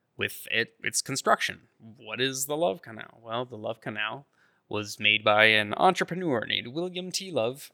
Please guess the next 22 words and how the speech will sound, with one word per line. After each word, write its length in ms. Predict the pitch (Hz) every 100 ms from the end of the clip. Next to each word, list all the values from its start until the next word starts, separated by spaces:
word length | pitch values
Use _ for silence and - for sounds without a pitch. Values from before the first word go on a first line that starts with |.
| _
in 260 | 135 135 127
the, 280 | 127 127
uh, 180 | 123 120
early 420 | 156 160 151 143
eighteen 460 | 147 - 143 135 127
nineties. 580 | 110 113 - - - - _ _ _ _ _ _ _ _ _ _
And 180 | 117 113
he, 540 | 143 143 139 135 131
his 120 | 143
plan 300 | - 165 156
was 180 | 151 147
to 100 | -
dig 240 | 120 127 127
a 240 | 123 120
canal 420 | 117 139 104 127 -
from 240 | - 120 110
the 80 |
Niagara 440 | 104 104 104 117 139
River 420 | 120 120 147 151 -
to 260 | - 123
Lake 220 | 120 110 131
Ontario. 500 | 131 190 208 -